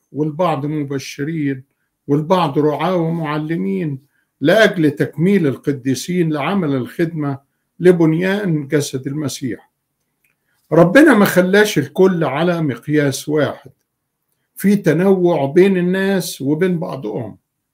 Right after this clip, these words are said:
وفي متى إصحاح تلتاشر: "الأرض الجيدة تثمر، البعض تلاتين،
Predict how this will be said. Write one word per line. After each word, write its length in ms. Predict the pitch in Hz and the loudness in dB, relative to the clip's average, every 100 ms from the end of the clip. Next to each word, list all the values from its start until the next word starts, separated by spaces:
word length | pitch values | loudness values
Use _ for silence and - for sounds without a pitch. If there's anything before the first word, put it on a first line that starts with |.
| _ _ _ _ _ _ _ _ - | _ _ _ _ _ _ _ _ -10
وفي 220 | 117 185 | -4 2
متى 600 | 254 247 190 185 175 170 151 | 2 4 2 4 4 -2 -6
إصحاح 400 | - - 190 - | -6 -2 -2 -2
تلتاشر: 960 | - 143 117 - 165 143 - 123 95 _ _ _ _ _ _ _ _ - | -2 0 -2 0 0 0 -2 -6 -8 _ _ _ _ _ _ _ _ 0
"الأرض 460 | 160 240 226 180 | 2 6 6 6
الجيدة 880 | 165 147 170 180 185 175 156 143 127 _ _ _ _ | 2 4 2 4 4 4 2 -2 -6 _ _ _ _
تثمر، 500 | 220 208 208 165 151 135 _ _ _ _ _ _ _ _ _ _ _ _ _ _ - | 2 2 0 -2 -2 -6 _ _ _ _ _ _ _ _ _ _ _ _ _ _ -2
البعض 600 | 175 170 202 240 208 165 | 0 4 6 6 4 2
تلاتين، 920 | 180 226 190 165 185 185 175 156 - | 2 4 4 2 0 -2 -2 -4 -8